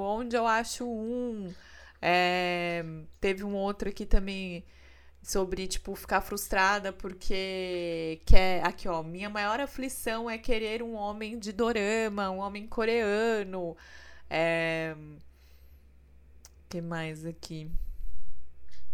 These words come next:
Teve um bom também aqui que passou. De repente a gente pode falar. Mas, assim,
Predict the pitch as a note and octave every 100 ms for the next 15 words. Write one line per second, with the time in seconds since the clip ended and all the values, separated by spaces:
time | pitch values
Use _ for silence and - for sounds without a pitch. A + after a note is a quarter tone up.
0 | - - - E3 F3 G3 G3+ F3 - G3+
1 | F#3 E3+ E3+ F3 - F#3 G3+ - F3+ F3+
2 | - - - F#3+ F#3+ F#3 F#3 F#3+ G3 F#3+
3 | F#3 F#3+ G#3+ G#3+ F#3 D3 D3+ E3+ F3+ G3
4 | - G3 F3+ F3 E3+